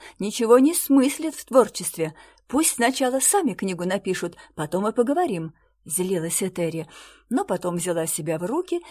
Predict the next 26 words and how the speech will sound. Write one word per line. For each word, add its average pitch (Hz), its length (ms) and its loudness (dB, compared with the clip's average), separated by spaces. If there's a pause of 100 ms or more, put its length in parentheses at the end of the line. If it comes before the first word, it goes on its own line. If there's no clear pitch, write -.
(200)
и 415 160 4
решительно 311 840 0
настроилась 240 720 -2
закончить 160 800 -8
роман. 156 400 -6 (680)
«Только 311 360 2
легко 330 400 4
сказать...» 185 880 -2 (340)
Как 233 220 6
назло, 233 500 4
внутренний 240 800 2
критик 247 520 -2
грыз 226 540 4
её 214 320 4
изнутри, 196 600 -4 (240)
и - 100 -2
в 220 80 -2
конце 202 320 2
концов 196 560 -2
дело 254 420 4
застопорилось 247 1120 0 (240)
и 403 80 -2
не 277 140 2
двигалось 180 500 0
с - 60 -12
места. 135 400 -8